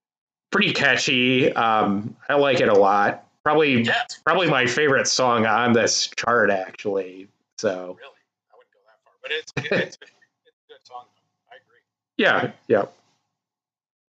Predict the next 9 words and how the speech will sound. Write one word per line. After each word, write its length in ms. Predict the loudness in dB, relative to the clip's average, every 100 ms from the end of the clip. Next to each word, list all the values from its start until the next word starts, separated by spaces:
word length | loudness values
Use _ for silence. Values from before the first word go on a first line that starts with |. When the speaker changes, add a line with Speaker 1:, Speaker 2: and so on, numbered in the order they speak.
| _ _ _ _ _ _ -20 _ _ _ -12
Speaker 1:
See, 380 | 0 4 4 4
but 600 | 2 0 -2 -4 -6 -8 _ _ _ _ -4
let's 160 | -2
move 200 | 2 2
on 280 | 2 0 0
to 300 | 0 2 4
twenty-one, 680 | 4 0 0 4 4 4 4
which 220 | 2 2
is 540 | 2 4 4 2 0